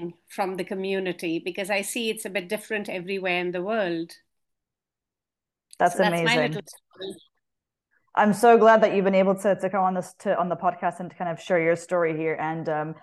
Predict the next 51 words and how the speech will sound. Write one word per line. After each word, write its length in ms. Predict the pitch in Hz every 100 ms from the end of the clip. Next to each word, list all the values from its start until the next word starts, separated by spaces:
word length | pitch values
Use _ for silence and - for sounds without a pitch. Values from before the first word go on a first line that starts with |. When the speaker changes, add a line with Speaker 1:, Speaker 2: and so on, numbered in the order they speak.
| - -
Speaker 2:
the 80 | 175
fact 240 | 202 185
that 100 | 165
you 140 | 185
came 280 | - 196 180
to 80 | 175
the 100 | 175
U 180 | 175 180
A 40 |
E, 340 | 147 175 175 -
uh, 220 | 160 156 165
like, 160 | 160
seven 220 | - 170
years 220 | 165 165 165
ago, 160 | 180
which, 180 | 175 -
by 140 | 208 240
the 100 | 285
way, 460 | 262 226 202 - _ _ 208
that's, 280 | 226 233
that's, 220 | - 226 -
that's 180 | 240
a 60 | 254
long 300 | 240 247 247
time. 340 | 254 208 180
You 140 | 196 226
clearly 400 | - 233 233 220
are, 400 | 202 214 196 190
like, 260 | 175 180 -
at 100 | 190
heart, 320 | 190 214 208
you 100 | 208
are 100 | 196
from 200 | 202 202
the 100 | 196
U 120 | 196 196
A 60 |
E, 160 | 180 185
and 120 | 175
I 60 | 175
appreciate 420 | 180 196 190 180
that. 100 | 180
I've 100 | 185
been 140 | 190
here 100 | 190
for 140 | 190 185
twenty 280 | - 185 180
years 220 | 175 165
as 100 | 160
well, 320 | 160 156 151
so 380 | 151 160 156